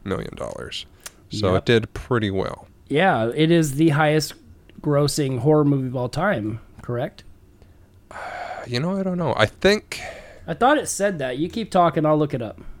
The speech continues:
Speaker 1: Yeah, 'cause I feel like things like Saw and, uh, Blair Witch and, uh, Paranormal Activity kinda eked those out 'cause they were so cheap to make.
Speaker 2: Yeah.
Speaker 1: But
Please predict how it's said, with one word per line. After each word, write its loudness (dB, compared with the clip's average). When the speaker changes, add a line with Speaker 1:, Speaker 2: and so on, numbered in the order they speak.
Speaker 1:
Yeah, 8
'cause 2
I 10
feel 6
like 8
things 2
like 6
Saw 8
and, -2
uh, -2
Blair -2
Witch 0
and, -4
uh, -4
Paranormal 2
Activity -2
kinda -4
eked -6
those 2
out 2
'cause 0
they 2
were 2
so -2
cheap -8
to -12
make. -6
Speaker 2:
Yeah. 0
Speaker 1:
But -6